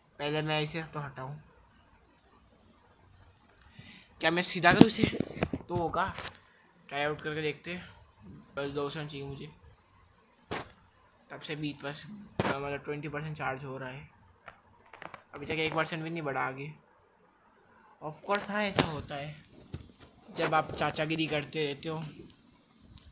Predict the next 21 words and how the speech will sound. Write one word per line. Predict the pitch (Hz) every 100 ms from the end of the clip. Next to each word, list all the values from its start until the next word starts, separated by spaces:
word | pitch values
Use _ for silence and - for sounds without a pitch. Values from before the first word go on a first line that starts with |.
| - - - - - - - -
अ, | 135 143
तो | 135 120 113 139 139
मुझे | 135 139 147 151 190
क्या | 180
था, | 151 147 131 143 - _ -
आईपी | 135 143 180
पुट | 175 311 190
मेरा | 202 170 160 160 160 156
YouTube | 151 143 139 151
का | 156 180
नाम | 196 196
और | 180
normal | 156 143 143 143
name | 147 160
लिखना | 160 156 185
है, | 139 - - - - - -
तो | 151 143 139
U | 139 147 147 143
Y | 143 147
T | 147 180
name, | 180 196 180